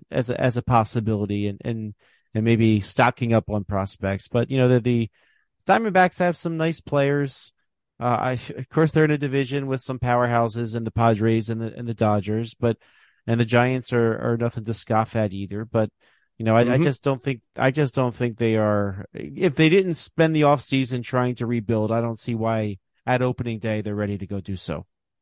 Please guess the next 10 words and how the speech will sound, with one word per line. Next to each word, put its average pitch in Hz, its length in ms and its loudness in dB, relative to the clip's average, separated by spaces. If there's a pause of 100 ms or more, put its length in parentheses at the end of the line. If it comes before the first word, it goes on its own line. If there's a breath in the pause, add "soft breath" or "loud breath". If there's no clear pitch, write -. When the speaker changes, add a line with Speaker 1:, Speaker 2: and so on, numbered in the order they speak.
(180)
Speaker 2:
Agreed. 107 400 -6 (360)
Agreed 110 260 -2
on 107 120 -6
that. 104 240 -8 (400)
Speaker 1:
So 110 240 2
keep 247 240 0
an 220 80 4
eye 190 180 6
on 165 120 4
him. 139 380 4